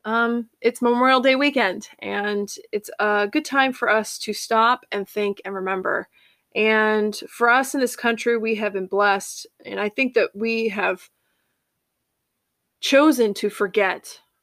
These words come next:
about all the sacrifices those that came before us made in order for us to have the freedoms that we do today. And so I want to take a moment to remember that, but also just to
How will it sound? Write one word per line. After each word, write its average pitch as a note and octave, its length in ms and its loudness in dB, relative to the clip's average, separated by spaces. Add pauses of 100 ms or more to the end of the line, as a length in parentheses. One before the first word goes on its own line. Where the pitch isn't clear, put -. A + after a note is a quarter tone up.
about G#3 280 0
all A3 140 4
the A3+ 80 0
sacrifices G3+ 1120 -4 (500)
those A3 300 4
that G3+ 140 -2
came G#3+ 180 -2
before G3+ 340 0
us G3 180 -2
made G3+ 440 -2
in F3 80 -10
order G#3 280 -2
for G#3 220 -8
us G3 220 -10
to G#3 340 -4
have G3+ 260 -2
the G3+ 80 -10
freedoms G3 300 0
that F#3 140 -2
we F#3+ 80 -4
do F#3+ 120 -2
today. F#3 460 -8 (420)
And G#3+ 240 -2
so G#3 520 4
I G3+ 100 2
want B3+ 420 2
to A#3 540 -2
take A#3 220 -2
a - 20 -6
moment A3+ 340 -4
to G#3+ 120 -6
remember G#3 260 -2
that, G3+ 340 0 (520)
but C4+ 180 4
also F#4 680 2
just C4 560 -6
to A#3 460 -2